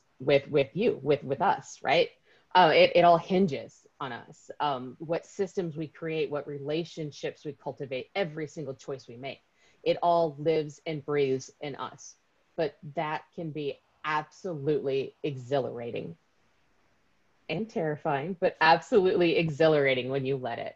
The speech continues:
you know? The late nights, the trial and errors, um, like, all of the learning experiences that you go to, that, you know, that, like, you go through, they all culminate into, like, creating the absolute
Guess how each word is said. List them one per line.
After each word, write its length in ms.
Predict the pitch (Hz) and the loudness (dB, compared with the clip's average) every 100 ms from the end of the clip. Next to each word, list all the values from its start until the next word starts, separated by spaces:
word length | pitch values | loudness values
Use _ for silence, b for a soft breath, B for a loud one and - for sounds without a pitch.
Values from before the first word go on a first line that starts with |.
| - | -10
you 120 | 139 | -10
know? 260 | 131 120 165 b b b - | -8 -10 -14 b b b -2
The 100 | 165 | 0
late 300 | 175 190 175 | 2 0 0
nights, 420 | 170 165 165 - | -2 -2 -4 -6
the 120 | 156 | -10
trial 380 | - 175 175 170 | -8 -2 0 0
and 100 | 160 | 0
errors, 600 | 160 156 156 165 160 - - | 0 0 2 0 -4 -8 6
um, 300 | 165 151 143 | 8 8 4
like, 220 | 156 151 _ _ | 2 2 _ _
all 320 | 175 180 185 | 2 4 2
of 140 | 175 143 | 0 2
the 120 | 151 | 2
learning 480 | 131 139 143 185 190 | 4 2 2 2 2
experiences 840 | 190 - 190 175 190 196 202 190 | 0 -2 2 2 2 0 0 2
that 140 | 151 - | 2 0
you 120 | 139 | -2
go 240 | 135 143 | 2 2
to, 440 | 180 - 262 - 165 | 2 0 -2 -2 0
that, 280 | 160 160 - 160 | 2 2 -2 -4
you 120 | 175 | -2
know, 80 | 151 | 0
that, 180 | 143 151 | 0 0
like, 140 | 143 | 0
you 80 | 165 | -2
go 240 | 139 139 165 | 2 2 2
through, 440 | - 147 160 277 B B _ | -2 0 0 0 B B _
they 180 | 196 - 226 | 2 4 6
all 240 | 214 214 | 8 6
culminate 840 | - 190 196 202 139 123 123 - b b b - | 4 2 4 2 2 -4 -8 -12 b b b 2
into, 340 | 180 165 175 | 2 2 2
like, 340 | 165 151 143 - _ _ _ _ _ _ | 6 6 4 0 _ _ _ _ _ _
creating 800 | - 214 175 165 185 185 190 170 | -4 0 2 6 6 8 6 4
the 180 | 160 - | 0 2
absolute 600 | 156 175 - 202 185 | 0 0 -2 2 4